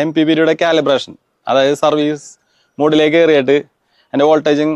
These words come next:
ആംബിയറും ഒക്കെ സെറ്റ് ചെയ്യണ വീഡിയോ നിങ്ങൾക്ക് ഇഷ്ടപ്പെട്ടിട്ടുണ്ടെങ്കിൽ വീഡിയോ ഇപ്പോൾ തന്നെ ലൈക്ക് ചെയ്യുക. അതുപോലെ തന്നെ നിങ്ങൾക്ക് എം പി പി ടി കേബിൾസ്, ആക്സസറീസ് ഒക്കെ ആവശ്യമുണ്ടെങ്കിൽ ഈ കാണുന്ന WhatsApp നമ്പറിൽ just ഒന്ന് കോൺടാക്ട് ചെയ്തിട്ടുണ്ടെങ്കിൽ വോയിസ് എസ് എം എസ് ആയിട്ടോ എസ് എം എസ് ആയിട്ടോ അയക്കുകയാണെങ്കിൽ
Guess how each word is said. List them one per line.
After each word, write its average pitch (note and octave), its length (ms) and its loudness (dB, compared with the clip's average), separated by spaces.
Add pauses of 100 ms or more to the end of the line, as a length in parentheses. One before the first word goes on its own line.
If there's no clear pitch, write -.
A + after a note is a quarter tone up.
(300)
ആംബിയറും C#3+ 360 0 (400)
ഒക്കെ C3 200 -2
സെറ്റ് D3 200 -4
ചെയ്യണ D3 240 0
വീഡിയോ C#3+ 200 0
നിങ്ങൾക്ക് C#3 260 -4
ഇഷ്ടപ്പെട്ടിട്ടുണ്ടെങ്കിൽ B2+ 540 -4 (120)
വീഡിയോ C3+ 200 0
ഇപ്പോൾ C3 160 -2
തന്നെ B2+ 200 -2
ലൈക്ക് B2 180 -4
ചെയ്യുക. A2 220 -2 (680)
അതുപോലെ D3+ 260 2
തന്നെ D#3 180 0
നിങ്ങൾക്ക് D#3 280 0
എം D#3 100 -6
പി D3 120 -2
പി D3 60 -2 (100)
ടി D#3 80 -2 (360)
കേബിൾസ്, C#3+ 460 0 (120)
ആക്സസറീസ് C#3 540 -6
ഒക്കെ C#3+ 160 0
ആവശ്യമുണ്ടെങ്കിൽ C#3 480 -4 (580)
ഈ F#3+ 100 2
കാണുന്ന E3+ 320 0
WhatsApp C#3+ 400 -2
നമ്പറിൽ B2+ 300 -2 (380)
just B2+ 240 -6
ഒന്ന് C3+ 120 -4 (100)
കോൺടാക്ട് C3 320 -2
ചെയ്തിട്ടുണ്ടെങ്കിൽ A2+ 480 -4 (300)
വോയിസ് B2+ 240 -4
എസ് - 160 -6
എം C3+ 120 -4
എസ് C3+ 140 -2
ആയിട്ടോ C3 220 0 (720)
എസ് C#3+ 120 -4
എം D3 100 0
എസ് D#3 120 -2
ആയിട്ടോ C#3+ 200 0
അയക്കുകയാണെങ്കിൽ C3 500 -2